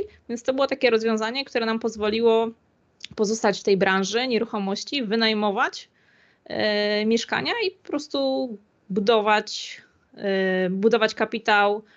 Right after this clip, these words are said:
budować zdolność kredytową, żeby w przyszłych latach po prostu takie nieruchomości sobie kupić. Także zajęliśmy się na początku podnajmem. Do tej pory jeszcze mam jeden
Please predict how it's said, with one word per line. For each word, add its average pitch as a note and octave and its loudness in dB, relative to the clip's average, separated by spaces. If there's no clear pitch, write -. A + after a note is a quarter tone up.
budować G3 2
zdolność G#3+ -2
kredytową, G3+ -2
żeby G3 0
w - -12
przyszłych - -8
latach F#3+ -2
po - -20
prostu G3 -10
takie F#3 -6
nieruchomości F#3+ -2
sobie F3 -4
kupić. - -12
Także G3 -4
zajęliśmy A3 2
się G3+ 0
na G3 0
początku F3+ -2
podnajmem. E3+ -4
Do G#3+ 2
tej A3 2
pory F#3+ 2
jeszcze G3 -2
mam F#3+ 4
jeden F3 0